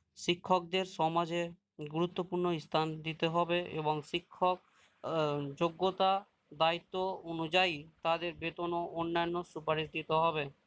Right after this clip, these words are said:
শিক্ষক শিক্ষণের সুব্যবস্থা করতে হবে।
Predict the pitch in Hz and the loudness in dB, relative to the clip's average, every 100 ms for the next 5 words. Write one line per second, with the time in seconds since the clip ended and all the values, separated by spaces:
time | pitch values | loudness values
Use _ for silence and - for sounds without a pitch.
0 | _ _ _ - - - _ _ - _ | _ _ _ -16 -16 -16 _ _ -20 _
1 | _ - 196 - 208 202 190 185 190 185 | _ -4 -2 2 0 0 -4 -4 -2 -2
2 | 180 - 170 170 165 160 170 156 156 160 | -4 -4 0 2 0 -2 -6 -6 -2 2
3 | 151 143 | 2 0